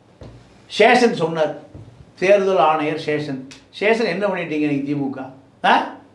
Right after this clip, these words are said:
அண்ணா திமுகவுக்கு வ-, அஹ், அண்ணாவை நி-, அண்ணாவால் உருவாக்கப்பட்ட கட்சி தான் திமுக.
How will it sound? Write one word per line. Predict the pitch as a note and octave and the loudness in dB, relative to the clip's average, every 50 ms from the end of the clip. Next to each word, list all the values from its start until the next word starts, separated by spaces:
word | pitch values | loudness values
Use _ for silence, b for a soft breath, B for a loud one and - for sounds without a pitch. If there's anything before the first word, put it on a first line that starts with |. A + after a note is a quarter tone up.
| _ _ _ _ _ _ _ _ _ _ _ _ _ | _ _ _ _ _ _ _ _ _ _ _ _ _
அண்ணா | - D3+ F#3+ G3+ G#3+ G#3+ | -6 -4 0 4 4 6
திமுகவுக்கு | G#3 G3 G3 G3 F#3 F3 - F3+ F3 E3+ E3+ E3 E3 D3+ D3 D#3 D3 | 6 6 4 4 2 0 2 4 6 6 6 6 4 0 0 0 2
வ-, | D3+ D3+ D3 C#3+ C3+ C#3+ B B B B - | 2 2 2 0 -2 -2 B B B B -4
அஹ், | D3+ D#3 D3+ D3 D3 C#3+ C#3 C#3 C#3 C3+ B2+ | 0 2 4 4 4 4 4 2 2 0 0
அண்ணாவை | B2 C3 E3 F#3+ G3 G3 G3 F#3 F3+ E3+ D#3+ | -2 -2 0 2 4 4 6 4 4 2 0
நி-, | D#3 D3+ D3 D3+ D3 - - - - | -2 -2 -2 -4 -4 -8 -12 -12 -8
அண்ணாவால் | - D#3 E3+ F3+ F#3 F#3 F#3 F3 F3 F3 E3+ D#3 | -4 -4 -2 2 4 4 6 6 8 6 6 6
உருவாக்கப்பட்ட | D3 D3+ D#3 E3+ E3+ E3 D#3 - D3+ C#3+ C#3+ C3+ C3+ | 4 2 0 2 2 2 2 2 0 -4 -4 -6 -6
கட்சி | C3 C#3 C3+ - E3 E3 | -6 -6 -8 -8 -8 -6
தான் | G3 A3+ A3+ | -4 -4 -4
திமுக. | - A#2+ A2 G#2+ G#2+ - - | -4 -6 -8 -10 -12 -14 -16